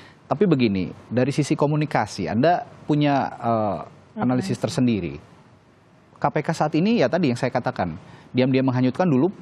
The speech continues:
Speaker 1: konotasinya positif. Sekarang diam-diam menghanyutkan, banyak yang mengasosiasikan konotasinya negatif. Nah,
Speaker 2: Ya.
Speaker 1: apa yang salah dengan komunikasi K P K saat ini?
Speaker 2: Ya, eh, saya pernah menulis di sebuah media nasional,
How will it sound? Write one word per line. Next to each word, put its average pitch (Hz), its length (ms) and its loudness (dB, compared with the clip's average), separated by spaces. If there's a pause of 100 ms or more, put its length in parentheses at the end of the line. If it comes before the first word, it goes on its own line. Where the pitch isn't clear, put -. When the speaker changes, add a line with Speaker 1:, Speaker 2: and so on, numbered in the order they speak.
(120)
Speaker 1:
konotasinya 131 560 -2
positif. 117 400 -4
Sekarang 160 240 -2
diam-diam 120 320 2
menghanyutkan, 113 400 -2
banyak 135 240 0
yang 139 160 -2
mengasosiasikan 110 640 -4
konotasinya 113 480 -4
negatif. 90 480 -6
Nah, - 80 -20 (160)
Speaker 2:
Ya. 202 160 -6
Speaker 1:
apa 190 240 2
yang 180 160 0
salah 170 240 2
dengan 143 240 0
komunikasi 131 400 0
K 117 160 -2
P 123 80 -2
K 110 80 -8
saat 104 240 -6
ini? - 80 -14 (240)
Speaker 2:
Ya, 214 160 2 (640)
eh, 233 360 4
saya 269 280 2
pernah 277 240 4
menulis 233 640 2
di 214 160 0
sebuah 202 600 0
media 196 400 0
nasional, 185 680 -4